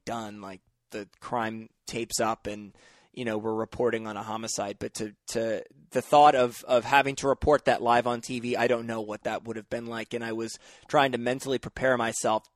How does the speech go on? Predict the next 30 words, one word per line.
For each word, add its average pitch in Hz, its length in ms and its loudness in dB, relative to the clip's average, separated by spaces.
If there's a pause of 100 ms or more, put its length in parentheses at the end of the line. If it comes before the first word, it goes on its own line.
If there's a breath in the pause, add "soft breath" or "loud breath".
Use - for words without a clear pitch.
(120)
to 170 160 -2
do 156 280 0
that. 110 360 0 (440 soft breath)
Luckily, 127 440 4
it 113 140 -8
didn't. 131 480 0 (340 soft breath)
But 131 360 6 (160)
when 156 220 -2
you're 147 120 0
doing 160 340 2
that 156 180 0
kind 135 160 -4
of 120 60 -4
coverage, 139 380 2
you 127 80 -6
gotta 143 320 6 (200)
be 143 140 -2
careful 143 500 0
as 113 160 -4
to 123 120 -2
what, 117 340 2 (120)
what 127 220 -2
you're 117 120 -4
showing 123 400 -2
on 117 140 -6
T 131 180 -8
V 123 200 -6
as 113 140 -6
well. 113 400 -2 (400 soft breath)
And 120 480 0